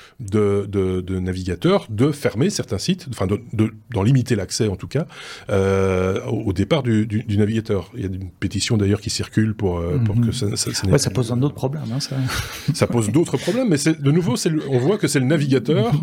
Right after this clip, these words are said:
Speaker 1: qui est, qui est central dans cette histoire, hein.
Speaker 2: Mhm.
Speaker 1: Euh, c'est pas, parce
Speaker 2: Mhm.
Speaker 1: qu'on dit souvent c'est les applications, c'est ceci.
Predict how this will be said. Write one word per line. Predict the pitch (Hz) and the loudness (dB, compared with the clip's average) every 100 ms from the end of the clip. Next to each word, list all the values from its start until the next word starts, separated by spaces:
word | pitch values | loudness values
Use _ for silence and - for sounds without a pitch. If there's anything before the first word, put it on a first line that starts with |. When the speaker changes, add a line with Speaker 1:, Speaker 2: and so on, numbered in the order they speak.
| 208 - | -2 -2
Speaker 1:
qui | 143 | -2
est, | - 156 | 0 -2
qui | - | 0
est | 123 | 0
central | 170 165 - 165 160 | 0 -2 0 0 2
dans | 139 | 2
cette | - 135 | 2 -2
histoire, | 131 - 98 85 - 107 | -2 0 -2 -2 -6 -4
hein. | 127 | -2
Speaker 2:
Mhm. | 147 104 | 0 2
Speaker 1:
Euh, | 101 | 2
c'est | - | 2
pas, | 139 139 139 - - | 2 0 -2 -16 -14
parce | - - 110 | -8 0 2
Speaker 2:
Mhm. | 107 | 2
Speaker 1:
qu'on | 110 110 | 0 2
dit | 120 | 2
souvent | 127 117 131 | 4 2 2
c'est | 127 | 0
les | 107 104 | 2 2
applications, | 104 101 107 104 117 117 120 123 | 0 0 -2 0 -2 0 2 0
c'est | 117 95 | 0 0
ceci. | 104 - 180 | 0 2 0